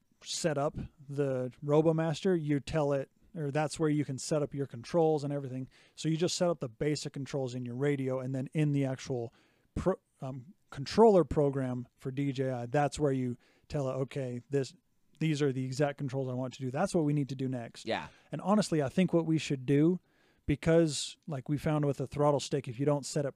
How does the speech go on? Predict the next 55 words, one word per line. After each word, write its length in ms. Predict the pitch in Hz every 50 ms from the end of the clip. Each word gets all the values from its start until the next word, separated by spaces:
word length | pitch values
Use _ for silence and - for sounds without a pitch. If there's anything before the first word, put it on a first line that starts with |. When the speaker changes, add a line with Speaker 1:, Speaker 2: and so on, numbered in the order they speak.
| _
Speaker 1:
perfectly, 460 | - - - 147 139 - 156 - 151 139
it 80 | 120
sits 180 | - - 139 -
there 80 | 139 131
and 100 | 131 127
tries 240 | - 139 139 131 -
to 80 | - 123
jitter 360 | 117 120 135 139 135 135 131
one 180 | 127 135 135
way 120 | 135 135 135
or 60 | 131
the 60 | 127 - 131 127
Speaker 2:
Uh-huh. 80 | 127
Speaker 1:
other. 200 | 131 139 156 160 - _ - - _ _ _ _ _ -
I 80 | 147 131
think 220 | - 156 160 -
we 100 | 175 175
should 160 | 143 - 147 143
move 300 | 139 143 151 151 147 127
the 100 | 147 131
throttle 640 | - - - 143 135 131 135 143 156 175 185 165 - _ _ _
for 120 | - - 131
forward 280 | - - 143 147 143
and 100 | 135 131
back 340 | 127 135 143 156 165 - - _ _
to 100 | - -
the 100 | 135 123
right, 320 | 113 120 120 131 135 - - _
from 260 | - - 170 175 180 175
the 80 | 170
left 260 | 156 156 170 170 -
stick 440 | - - - - 123 110 - - - _ _ _ _ _ -
to 120 | - 160
the 80 | 147 135
right 240 | 127 123 120 123 -
stick. 300 | - - - - - - -
Speaker 2:
Oh, 160 | 101 101 98
so 160 | 95 - -
Speaker 1:
That 220 | - 160 160 160 151
way, 180 | 165 165 165
it, 140 | 151 147 - _ _ _ _ _ -
when 180 | 165 156 156
you 100 | 147 147
let 200 | 139 151 156 135 -
go, 160 | 160 151 151
it 80 | 147 - -
automatically 540 | 151 143 147 143 143 135 135 135 - 127 127
stops 440 | - - - - 143 127 123 - -
Speaker 2:
Cen-, 80 | 123
Speaker 1:
and 60 | 120
Speaker 2:
centers. 200 | - - 85 82
Speaker 1:
centers 280 | 165 147 139 135 123 117
itself. 400 | 123 - - 131 113 117 - - - - - _ -
Speaker 2:
Yeah, 220 | - 123 101 98 - _ _ _
probably. 580 | - 190 170 147 127 104 85 90 85 90 92